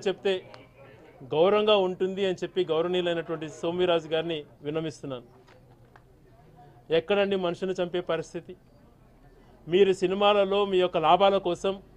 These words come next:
అన్నము ఒక మనిషి ఆకలితో ఉంటే భరించలేనటువంటి సంస్కృతి సాంప్రదాయం ఉన్నటువంటి ప్రాంతం పైన, తన కడుపు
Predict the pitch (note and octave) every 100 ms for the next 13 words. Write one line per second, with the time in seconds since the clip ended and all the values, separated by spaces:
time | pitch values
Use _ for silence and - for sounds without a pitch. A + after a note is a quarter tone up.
0 | - - - - - - _ - - -
1 | - - - _ - - - - - _
2 | - - - - - - E3+ A3 G3+ E3
3 | - - - E3 F3 E3 G3+ A3 E3 F3+
4 | G#3 G3+ G3 F#3 G3 F3 D#3+ F#3 G#3 G3+
5 | F#3+ F#3 F#3 F3 F3+ D#3 - - - -
6 | - G3 - A3 G3 G#3 G3 F3 F#3 G3
7 | F#3+ F3+ F3 E3 F3 F3 F#3+ F#3 F3+ F3
8 | F#3 G3 - - - - - - - -
9 | - - - G3 G3+ G3 G3+ A3